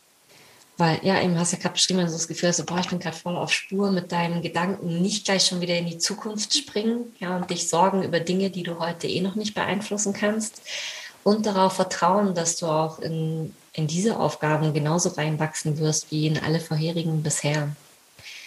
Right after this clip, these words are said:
So was vielleicht, als du Babymama warst, für dich noch so eine absolute Überforderungs-,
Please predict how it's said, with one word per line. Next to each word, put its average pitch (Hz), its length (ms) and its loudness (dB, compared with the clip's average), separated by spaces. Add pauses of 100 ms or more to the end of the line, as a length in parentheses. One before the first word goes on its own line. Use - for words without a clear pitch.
(220)
So - 100 -2
was 156 160 6
vielleicht, 160 500 4
als 165 160 0
du 160 100 -2
Babymama 170 560 4
warst, 156 320 2
für - 80 -4
dich 156 200 2
noch 156 80 -2
so - 120 -2
eine 156 80 0 (260)
absolute 165 640 2
Überforderungs-, 160 1400 2